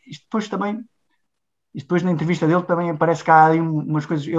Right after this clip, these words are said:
por um lado diz isso, mas depois é ele, ele dá o nome à banda e é ele também que produz, produz tudo o que, o que a banda faz. Depois já,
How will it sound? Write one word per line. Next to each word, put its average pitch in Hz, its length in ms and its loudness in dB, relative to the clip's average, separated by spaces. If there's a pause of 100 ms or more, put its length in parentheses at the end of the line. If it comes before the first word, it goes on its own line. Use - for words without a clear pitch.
(100)
por 170 100 -6
um 170 60 0
lado 175 260 4
diz 156 100 0
isso, 208 200 -4
mas 180 140 -2
depois 185 340 -2 (280)
é 147 60 0
ele, 160 300 4 (140)
ele 143 180 -2
dá 143 100 6
o 147 60 6
nome 160 180 2
à 160 60 6
banda 208 340 0
e 170 80 -2
é 170 60 0
ele 175 180 0
também 170 240 -2
que - 80 -18
produz, 156 580 0
produz 151 360 -4 (460)
tudo 156 260 2 (100)
o 143 160 -2
que, 139 160 -2
o 135 100 -2
que 131 120 -2
a - 20 2
banda 131 220 0
faz. - 320 -10 (120)
Depois 120 180 -10
já, 120 220 -6